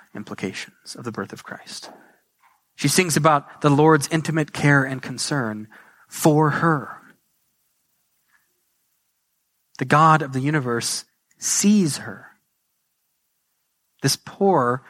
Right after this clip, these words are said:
scandalized teenage girl. Caesar is on his throne.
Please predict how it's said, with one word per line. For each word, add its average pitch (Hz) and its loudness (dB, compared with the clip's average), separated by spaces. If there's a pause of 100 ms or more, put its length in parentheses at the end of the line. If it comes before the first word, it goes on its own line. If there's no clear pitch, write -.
(120)
scandalized 113 0 (240)
teenage 139 -2
girl. - -14 (2750)
Caesar 208 2
is 165 -6
on 160 2
his 147 -6
throne. 135 -8